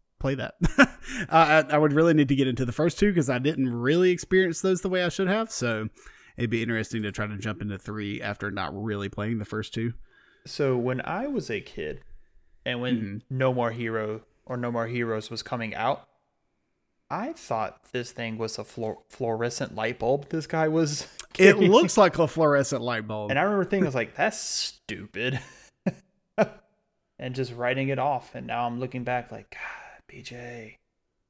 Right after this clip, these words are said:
Speaker 2: stupid. Probably kinda
Speaker 1: Stupid.
Speaker 2: cool." I don't know.
Speaker 1: <laughs> It does look like a fluorescent
Speaker 2: Yeah.
Speaker 1: light bulb with, like, a handle on it.
Speaker 2: Yeah.
Speaker 1: <laughs>
Speaker 2: Mm-hmm.
Speaker 1: Um, so lastly, uh,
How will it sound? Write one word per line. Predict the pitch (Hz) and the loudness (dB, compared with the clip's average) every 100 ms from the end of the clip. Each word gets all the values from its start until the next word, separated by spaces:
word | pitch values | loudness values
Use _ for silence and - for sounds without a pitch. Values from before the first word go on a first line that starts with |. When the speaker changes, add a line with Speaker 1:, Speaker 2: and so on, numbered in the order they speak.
| _ _ _ _ _ _ _ _ _ | _ _ _ _ _ _ _ _ _
Speaker 2:
stupid. | - - 123 123 117 120 120 113 110 - _ _ _ _ _ - - | -16 -12 -10 -8 -8 -8 -8 -8 -12 -16 _ _ _ _ _ -14 -6
Probably | 131 127 123 | -2 0 0
kinda | 127 127 | 2 0
Speaker 1:
Stupid. | 127 127 127 | 0 0 0
Speaker 2:
cool." | 127 123 120 - _ _ _ _ _ _ _ _ _ | 0 -4 -6 -10 _ _ _ _ _ _ _ _ _
I | - | -6
don't | - | -6
know. | - - - - - | -6 -14 -12 -10 -10
Speaker 1:
<laughs> | - - 165 - | -12 -16 -10 -2
It | 143 | 2
does | 156 160 | 6 6
look | 165 | 4
like | 143 131 | 2 0
a | 127 | -2
fluorescent | 131 123 117 135 | -2 -2 -2 -4
Speaker 2:
Yeah. | 117 | -4
Speaker 1:
light | 113 | -4
bulb | 117 110 | -6 -6
with, | 117 | -6
like, | 110 110 - | -4 -4 -6
a | 113 | -6
handle | 120 110 101 127 | -2 -4 -4 -8
on | - | -6
it. | - | -4
Speaker 2:
Yeah. | 240 - - _ _ | -2 -4 -8 _ _
Speaker 1:
<laughs> | 226 - - 185 _ _ - - - - - | -2 0 -4 -8 _ _ -20 -20 -20 -20 -12
Speaker 2:
Mm-hmm. | 117 | -6
Speaker 1:
Um, | 139 135 120 110 107 - - _ _ - - _ _ | -2 -2 -2 -4 -8 -10 -16 _ _ -18 -18 _ _
so | - 175 151 | -2 2 2
lastly, | 127 196 285 - 131 117 117 123 156 247 - _ - - | 2 4 4 2 -4 -6 -4 -2 -4 -6 -12 _ -18 -4
uh, | 139 131 120 117 | -2 0 0 -2